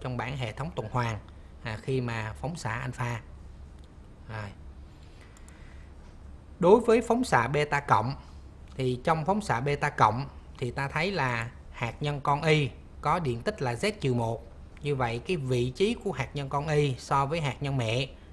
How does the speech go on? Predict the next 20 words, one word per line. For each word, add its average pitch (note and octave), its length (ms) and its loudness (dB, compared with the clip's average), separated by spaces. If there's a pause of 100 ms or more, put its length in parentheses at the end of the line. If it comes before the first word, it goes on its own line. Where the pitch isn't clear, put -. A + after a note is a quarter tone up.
là A#2 160 -2
lùi C3 360 8
một A#2+ 240 2
ô C#3 440 6
trong C3 160 0
bảng A#2+ 180 -2
hệ B2+ 120 -2
thống C3+ 180 -6
tuần B2 120 -4
hoàn. G#2+ 260 -2 (3000)
Trong D#3+ 360 6
phóng A3 200 4
xạ A2+ 280 2
beta C#3+ 320 4
trừ C3 340 6 (840)
thì B2+ 180 0
hạt A#2+ 360 0
nhân D3+ 280 0
con D#3 220 6
Y D#3 260 8